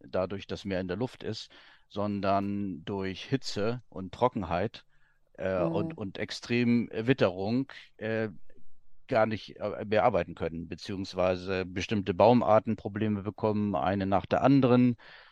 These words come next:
Speaker 1: Und, ähm, ja, dann plötzlich etwas, äh, passiert, was das Gegenteil ist, dass dieses Ökosystem anfängt, von einer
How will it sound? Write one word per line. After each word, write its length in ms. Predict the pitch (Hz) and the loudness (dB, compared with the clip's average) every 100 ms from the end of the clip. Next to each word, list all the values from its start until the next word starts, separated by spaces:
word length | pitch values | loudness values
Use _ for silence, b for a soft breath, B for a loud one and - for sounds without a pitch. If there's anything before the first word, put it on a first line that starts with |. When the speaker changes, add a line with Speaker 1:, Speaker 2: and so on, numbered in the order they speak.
| b | b
Speaker 1:
Und, 680 | - 113 110 107 101 - - | -6 -2 0 0 -2 -6 -8
ähm, 640 | 107 107 104 101 101 104 - - - | 0 4 4 2 -2 -4 -8 -18 0
ja, 320 | 120 104 87 | 6 8 6
dann 500 | 87 104 113 120 117 | 6 6 6 4 4
plötzlich 540 | 120 117 - 127 - | 4 2 2 -2 -2
etwas, 420 | 110 - 104 - | -4 2 2 2
äh, 140 | 101 101 | -2 0
passiert, 400 | 107 101 117 107 | 0 0 -2 0
was 140 | 117 | 0
das 180 | 135 - | 0 -2
Gegenteil 520 | 139 131 104 82 82 | -2 0 0 -2 -2
ist, 300 | 71 82 - | -4 -8 -6
dass 180 | 82 - | -6 -6
dieses 440 | 110 98 101 92 | -6 -4 -4 -6
Ökosystem 840 | 71 117 - 101 101 - 98 104 101 | -4 -4 -2 -4 -4 0 0 0 0
anfängt, 640 | 107 110 - 104 107 - B B B | 0 -2 0 0 0 -6 B B B
von 220 | - 113 | 0 0
einer 320 | 98 104 101 | 2 2 2